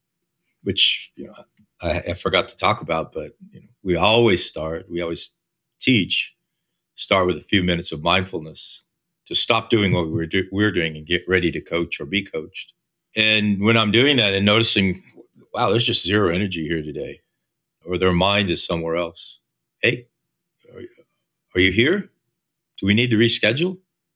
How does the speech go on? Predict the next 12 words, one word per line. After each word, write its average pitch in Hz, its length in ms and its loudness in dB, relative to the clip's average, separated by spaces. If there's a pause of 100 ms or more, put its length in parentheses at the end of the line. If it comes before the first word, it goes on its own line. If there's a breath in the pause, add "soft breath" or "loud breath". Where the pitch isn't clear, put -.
Not 151 260 2
in 135 100 0
a 120 40 0
judgmental 131 600 2
way, 110 260 4
and 98 100 0
hopefully 92 720 0
I'm 85 200 -10
doing 98 280 0
it 87 140 -6
with 82 160 -14
grace, 101 580 -2